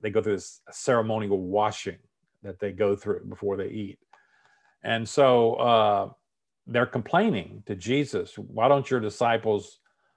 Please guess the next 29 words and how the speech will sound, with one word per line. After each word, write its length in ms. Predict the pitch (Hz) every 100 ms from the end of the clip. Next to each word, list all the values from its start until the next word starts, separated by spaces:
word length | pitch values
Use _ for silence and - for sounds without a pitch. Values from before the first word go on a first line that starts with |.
| _
they 120 | - 107
say 420 | - 113 104 107
in 140 | 104
verse 240 | 104 101 -
five, 340 | 127 123 107
"live 240 | 127 170
according 400 | 135 - 143 143
to 60 | 123
the 100 | 104
tradition 320 | 107 131 -
of 80 | 113
the 100 | 117
elders?" 360 | 139 107 80 98
There 220 | 101 110
it 80 | 110
is. 360 | 87 - - _ _ _ _
So 140 | -
there's 220 | 113 110 107
this 200 | 110 -
oral 340 | 123 127 123 110
tradition 680 | - 107 107 107 - 92 80 _ _ _ _ _ _ -
instead 260 | 104 - 123
of 120 | 110
eating 260 | 120 117
with 200 | 110 95
food 280 | - - 120
with 120 | 101
defiled 460 | 92 - 113 92 92
hands. 400 | 107 90 87